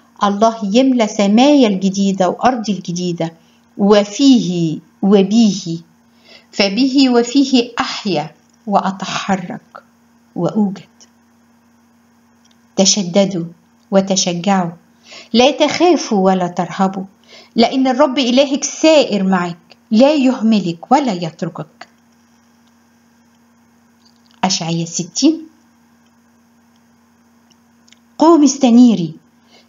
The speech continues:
لأنه قد جاء نورك، ومجد الرب أشرق عليك،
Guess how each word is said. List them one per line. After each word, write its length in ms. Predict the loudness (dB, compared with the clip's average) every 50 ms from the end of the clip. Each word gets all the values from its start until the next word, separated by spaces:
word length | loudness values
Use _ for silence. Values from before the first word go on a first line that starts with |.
| _ -2
لأنه 500 | -2 0 2 4 4 4 4 4 2 0
قد 320 | 0 -2 -2 -4 -2 -2
جاء 300 | 0 0 0 2 2 2
نورك، 640 | 4 6 6 6 4 2 0 -4 -8 -14 -20 -20 _ _ _
ومجد 360 | 0 2 2 2 0 0 -2
الرب 300 | 0 2 2 0 2 0
أشرق 500 | 0 0 -2 -4 -4 -4 -4 -4 -2 -2
عليك، 360 | -2 2 2 2 2 0 -4